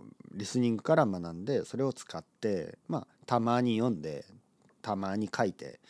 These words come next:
まあ、そういうふうに、あの、リスニングを中心として、ポッドキャストを中心として勉強したら結構うまくいったんで、あの、皆さんにもこう、勧めてるわけですが、人によってはね、あの、読むのが一番好きっていう人は、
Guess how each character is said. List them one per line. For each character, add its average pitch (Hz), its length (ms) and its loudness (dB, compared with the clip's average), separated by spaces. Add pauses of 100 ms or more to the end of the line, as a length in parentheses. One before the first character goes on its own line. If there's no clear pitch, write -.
(500)
ま 190 100 0
あ、 - 20 2
そ 147 160 2
う - 20 4
い 151 40 2
う - 20 0
ふ 185 60 0
う 202 40 4
に、 90 380 -4
あ 90 80 -10
の、 80 180 -10 (160)
リ 113 100 -4
ス 151 140 -2
ニ 143 80 4
ン 147 60 2
グ 143 80 2
を 135 40 0
中 151 320 2
心 151 300 0
と 147 160 -2
し - 80 -6
て、 165 160 4
ポ - 120 0
ッ - 40 4
ド 139 100 -2
キ 151 80 2
ャ 170 60 4
ス - 80 -8
ト - 80 0
を - 40 -2
中 139 200 -2
心 143 240 -6
と 151 80 -8
し - 80 -10
て 170 220 2
勉 95 200 -2
強 98 160 -8
し - 60 -14
た - 100 -4
ら - 100 -4
結 - 180 -6
構 90 100 -4
う 85 60 -2
ま 117 140 0
く - 120 -8
い - 20 -12
っ - 80 -14
た 95 140 -6
ん 80 100 -6
で、 113 200 4 (880)
あ 85 140 -6
の、 73 460 -8
皆 82 200 -6
さ 73 180 -14
ん 71 40 -12
に 76 100 -8
も 104 160 -2
こ 69 300 -8
う、 - 220 -16
勧 98 80 -8
め 90 140 -4
て 80 140 -8
る 76 140 -6
わ 117 140 4
け - 180 -4
で 113 140 0
す - 160 -6
が、 113 280 4 (500)
人 - 220 2
に 131 100 6
よ 135 60 6
っ 135 40 -2
て 147 100 4
は 85 100 0
ね、 117 200 -6 (360)
あ 82 180 -8
の、 73 200 -8
読 101 180 2
む 131 100 8
の 101 100 -2
が 80 120 -8
一 - 200 -6
番 127 160 4
好 - 60 -6
き - 120 -8
っ - 20 -6
て - 180 -4
い - 20 4
う - 40 -2
人 104 160 -2
は、 110 380 4